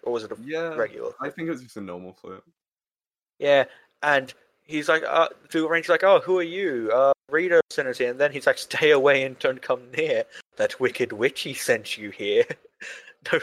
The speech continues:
Speaker 1: a friend of hers is a friend to me. You can't fool Quagmire, no siree."
Speaker 2: And then
Speaker 1: And
Speaker 2: he just teleports away. <laughs>
Speaker 1: and I'm like, "This man is everything I aspire to be. I wanna live in a"
Speaker 2: Quagmire is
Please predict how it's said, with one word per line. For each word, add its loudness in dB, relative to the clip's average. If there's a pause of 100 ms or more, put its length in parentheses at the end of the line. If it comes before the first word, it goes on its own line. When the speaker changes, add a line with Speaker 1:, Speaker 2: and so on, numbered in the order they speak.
(140)
Speaker 1:
a 2
friend 2
of -2
hers 2
is -10
a -4
friend -6
to -20
me. -8
You -12
can't -2
fool -4
Quagmire, 2
no -2
siree." 0 (460)
Speaker 2:
And 0
then 0
Speaker 1:
And -4
Speaker 2:
he -8
just -18
teleports -4
away. -6
<laughs> -16
Speaker 1:
and -2
I'm 4
like, -6
"This -10
man 0
is -12 (180)
everything -4
I 0
aspire 0
to -4
be. 0 (880)
I 4
wanna 6
live 6
in 4
a" 4
Speaker 2:
Quagmire 2
is -14